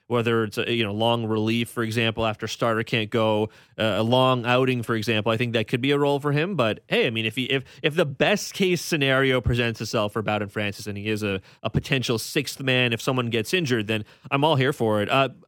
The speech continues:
Brian from Oshawa had a text. I thought this was interesting. "This lineup needs to add one more power bat. Do you guys think the Jays can sign J D Martinez or Matt Chapman on a two or three year deal?"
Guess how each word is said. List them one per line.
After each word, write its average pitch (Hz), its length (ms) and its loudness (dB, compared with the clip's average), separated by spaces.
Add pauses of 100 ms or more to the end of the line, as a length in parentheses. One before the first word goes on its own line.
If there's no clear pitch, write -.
Brian 170 320 2
from 320 100 -2
Oshawa 147 300 2
had 120 100 2
a 110 40 -2
text. 107 280 -2
I 156 60 -2
thought 190 100 -2
this 185 160 -4
was 120 80 -4
interesting. 113 420 -4 (300)
"This 208 280 0
lineup 202 380 2
needs 139 280 -4
to 151 100 0
add 113 400 0 (300)
one 180 280 4
more 294 180 4
power 156 420 2
bat. 90 300 -4
Do 113 100 -4
you 185 160 0
guys 208 360 2
think 143 220 -2
the 123 80 -4
Jays 120 300 0
can 139 160 -4
sign 110 320 2
J 127 180 0
D 180 100 -2
Martinez 131 520 0
or 120 140 -2
Matt 131 280 0
Chapman 131 640 0 (560)
on 135 100 4
a 156 120 2
two 196 500 -2
or 190 180 0
three 156 640 -2
year 117 320 0
deal?" 139 720 0